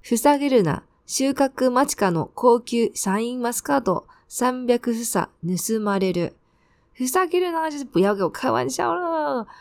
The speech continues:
它就那个な的，通常这是比较生气或者是比较命令别人的时候才会用到，那这时候是比较生气，别给我开玩笑啦。这个収穫間近，収穫間近的汉字呢，就是收获，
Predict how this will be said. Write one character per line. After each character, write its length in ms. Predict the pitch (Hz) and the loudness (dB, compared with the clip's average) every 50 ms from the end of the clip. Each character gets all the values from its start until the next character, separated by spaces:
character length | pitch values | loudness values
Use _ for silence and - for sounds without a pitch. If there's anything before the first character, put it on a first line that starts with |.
| - _ | -20 _
它 100 | - 233 | -6 -2
就 100 | 240 247 233 | -2 0 0
那 60 | 208 | 0
个 260 | 190 185 175 160 151 | 0 0 0 0 0
な 280 | 160 180 202 208 208 196 | 0 0 0 0 0 0
的， 160 | 170 143 - - _ _ _ | -2 -2 -4 -8 _ _ _
通 140 | - 311 320 | 0 0 2
常 120 | 277 226 | 2 2
这 80 | 220 233 | 0 0
是 120 | 233 233 | -2 -2
比 60 | 196 160 | 0 0
较 220 | 170 170 170 170 | 0 0 -2 -4
生 320 | 175 - - 196 175 175 | -6 -4 -2 -2 -2 -2
气 160 | 180 - - 202 | -2 -4 -2 -2
或 100 | 180 165 | 0 0
者 40 | 156 | -2
是 280 | 156 - 190 175 170 - _ | -2 -4 -6 -6 -6 -8 _
比 80 | _ 160 | _ -2
较 100 | 180 180 | -2 0
命 220 | 196 247 262 220 | 0 0 -2 0
令 100 | 214 214 | 0 0
别 140 | 190 170 156 | 2 2 0
人 80 | 147 143 | 0 0
的 0 | |
时 60 | 156 | -4
候 40 | 156 | -4
才 140 | 151 165 143 | -4 -4 -4
会 80 | 151 | -4
用 180 | 156 165 143 131 | -4 -4 -6 -4
到， 120 | - 151 | -6 -4
那 120 | 156 185 196 | -4 -4 -4
这 80 | 202 | -4
时 40 | 202 | -6
候 60 | 190 | -6
是 100 | 185 190 | -6 -6
比 40 | 156 | -4
较 140 | 147 156 156 | -4 -4 -4
生 240 | 160 - 180 170 180 | -4 -6 -8 -8 -8
气， 180 | - - - - _ _ | -10 -12 -12 -14 _ _
别 100 | - - | 0 2
给 80 | 359 427 | 2 2
我 60 | 403 | 2
开 180 | - - 339 | 0 -2 -4
玩 160 | 381 392 381 359 | -4 -4 -4 -4
笑 140 | - - | -2 0
啦。 420 | 453 453 415 415 403 392 330 185 - - - - - - - _ | 0 0 2 0 0 0 0 0 -2 -6 -16 -20 -20 -20 -20 _
这 100 | - 269 | -4 -2
个 80 | 247 226 | -2 0
収 300 | - - - 277 285 277 | 0 -2 -2 -2 -2 0
穫 180 | 269 277 269 269 | 0 -2 -2 0
間 380 | - 277 269 254 247 262 269 | -2 -4 -2 0 0 -2 -2
近， 160 | 262 - 214 - - 139 - - - - - - _ | 0 -4 -4 -2 -2 -4 -4 -6 -10 -20 -20 -20 _
収 380 | - - - 302 302 302 294 285 | -6 -2 0 0 0 0 -2 -2
穫 160 | - 277 269 269 | -2 -4 -4 -2
間 420 | - 269 262 254 247 254 277 285 | -2 -2 -2 0 0 0 0 0
近 320 | - 226 202 - - 147 139 | 0 -4 -4 -2 -2 -2 0
的 60 | - | -2
汉 300 | 175 - - 247 208 190 | -2 0 0 0 0 0
字 200 | 185 - 220 202 | -2 -4 -4 -2
呢， 120 | 190 185 | -2 -4
就 120 | 180 185 190 | -4 -4 -4
是 120 | 190 190 | -4 -4
收 480 | 180 - - - - 233 233 233 233 233 | -4 -4 -2 2 4 4 4 4 2 0
获， 440 | 233 - - 262 233 170 - - | -4 -4 2 4 4 4 4 2